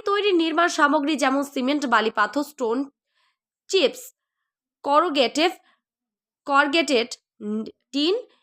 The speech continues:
এবং অ্যাসবেস্টস, লোহার যোগান এবং দর যাতে স্বাভাবিক থাকে সেই বিষয়ে নজর রাখার নির্দেশ দেওয়া হয়েছে জেলা শাসক এবং বিডিওদের প্রত্যেক জেলায় প্রশিক্ষিত নির্মাণ কর্মীর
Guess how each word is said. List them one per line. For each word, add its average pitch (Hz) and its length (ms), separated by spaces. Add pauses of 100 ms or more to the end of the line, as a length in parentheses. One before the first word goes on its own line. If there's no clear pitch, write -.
(100)
এবং 285 300 (240)
অ্যাসবেস্টস, 233 840 (1500)
লোহার 294 520
যোগান 233 460 (100)
এবং 277 300 (160)
দর 269 280
যাতে 339 260
স্বাভাবিক 277 540 (120)
থাকে 262 320 (240)
সেই 359 220
বিষয়ে 339 360
নজর 269 380
রাখার 220 340
নির্দেশ 277 360
দেওয়া 208 260
হয়েছে 202 320 (460)
জেলা 262 260
শাসক 190 380 (240)
এবং 285 400
বিডিওদের 285 480
প্রত্যেক 285 400
জেলায় 320 320
প্রশিক্ষিত 277 720 (460)
নির্মাণ 233 640
কর্মীর 247 380